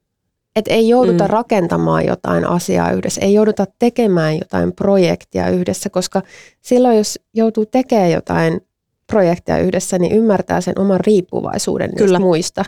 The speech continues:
Speaker 2: Kyllä.
Speaker 1: Ja ymmärtää sen kokonaisuuden arvon, että et meidän nyt täytyy vaan kaikkien
Speaker 2: Kyllä.
Speaker 1: tehdä tää, että tää on tää päämäärä.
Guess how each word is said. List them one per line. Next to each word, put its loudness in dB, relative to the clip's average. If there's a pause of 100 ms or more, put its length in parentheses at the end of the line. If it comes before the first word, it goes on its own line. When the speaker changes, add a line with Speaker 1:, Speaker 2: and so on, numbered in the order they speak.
Speaker 2:
Kyllä. 2 (140)
Speaker 1:
Ja 2
ymmärtää 2
sen 0
kokonaisuuden 0
arvon, 0
että -6
et -4 (180)
meidän 2
nyt -2
täytyy 2
vaan 0
kaikkien -2 (140)
Speaker 2:
Kyllä. 4 (160)
Speaker 1:
tehdä 2 (120)
tää, 0
että -4
tää 2
on 2
tää 2
päämäärä. 2